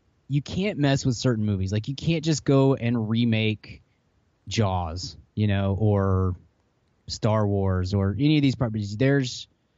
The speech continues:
you can build off of them maybe, but you can't just go and say, and say, "Okay, now we're doing this one, and this is, uh, this is the Ghostbusters, this is the Rocketeer," or whatever. I think this is one that you can do that with, because I think it has a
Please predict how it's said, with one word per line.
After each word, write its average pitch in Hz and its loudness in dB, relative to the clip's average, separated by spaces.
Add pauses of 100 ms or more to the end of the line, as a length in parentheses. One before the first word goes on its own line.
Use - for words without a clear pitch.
(160)
you 117 0
can 104 -2
build 147 4
off 113 0
of 101 -6
them 104 -4
maybe, 101 -4
but 101 -4
you 104 -6
can't 147 -2
just 120 -2
go 120 2
and 107 0
say, 110 -2
and 107 -2
say, 104 -2
"Okay, 123 0
now 110 2
we're 104 2
doing 101 0
this 120 0
one, 113 2
and 101 0
this 104 0
is, 98 0
uh, 92 2
this 135 -2
is 139 0
the 110 -2 (380)
Ghostbusters, 98 -2
this 107 0
is 113 0
the 110 2
Rocketeer," 95 0
or 92 4
whatever. 90 2 (320)
I 139 2
think 214 2
this 214 4
is 196 4
one 175 4
that 170 2
you 143 2
can 135 0
do 147 6
that 95 -2
with, 104 -12
because 120 0
I 123 2
think 139 4
it 135 2
has 135 2
a 123 0